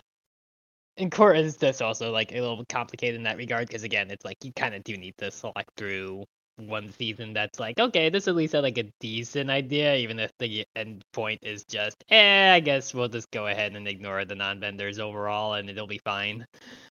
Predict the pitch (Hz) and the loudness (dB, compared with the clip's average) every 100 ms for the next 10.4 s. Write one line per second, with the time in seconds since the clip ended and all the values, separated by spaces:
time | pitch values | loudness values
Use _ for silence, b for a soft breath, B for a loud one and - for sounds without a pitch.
0 | _ - 107 90 - _ - 131 101 123 | _ -12 -10 -12 -14 _ -4 0 2 2
1 | 156 143 131 135 131 120 117 113 - 123 | 2 2 4 4 2 2 2 0 -4 -6
2 | 107 104 104 101 - - 143 110 107 101 | 0 0 0 -2 -8 -12 -6 -4 -2 -2
3 | 95 98 101 104 - _ _ - 117 120 | -4 -6 -2 -2 -4 _ _ -10 -8 -6
4 | 123 127 - _ _ _ - 107 101 104 | -6 -8 -12 _ _ _ -6 -4 -2 -6
5 | 95 110 107 101 107 101 - - 104 98 | -10 -10 -8 -4 -2 -2 -4 -10 -8 -8
6 | 98 101 95 110 98 95 101 101 - 123 | -8 -10 -10 -12 -10 -8 -4 -4 -2 -4
7 | - 156 151 170 - 113 107 104 101 98 | -4 -2 0 0 -2 -4 -2 -2 -4 -4
8 | 120 104 - 98 101 104 104 127 117 156 | -4 -4 -6 -2 -2 -2 0 2 2 0
9 | 95 - 123 98 113 110 123 160 - 185 | -6 -4 -6 -4 -6 -6 -4 -6 -4 -4
10 | - 190 196 - | -4 -6 -6 -8